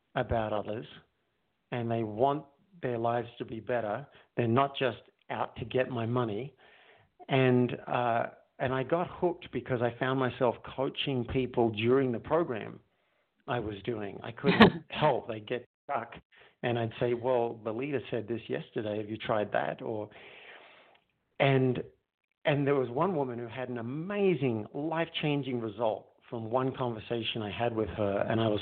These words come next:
Speaker 1: hooked. So I didn't jump into coaching because it wasn't even a career back then, but someone had a business card, and I'm like, "What is this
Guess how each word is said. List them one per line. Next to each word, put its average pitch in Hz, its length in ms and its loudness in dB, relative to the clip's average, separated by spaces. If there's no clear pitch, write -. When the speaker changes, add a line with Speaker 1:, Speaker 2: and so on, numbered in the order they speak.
Speaker 1:
hooked. - 260 -6
So 127 400 4
I 139 80 2
didn't 175 320 4
jump 156 260 0
into 131 200 -2
coaching 143 400 -6
because 120 240 -8
it 123 60 -6
wasn't 139 280 -4
even 113 160 -10
a 104 60 -14
career 117 560 -8
back 113 240 2
then, 113 260 2
but 107 240 -4
someone 151 380 -2
had 123 180 -8
a 113 80 -6
business 107 380 -6
card, - 360 -8
and 110 220 0
I'm 107 180 2
like, 101 240 -2
"What 147 560 2
is 123 300 2
this 175 140 2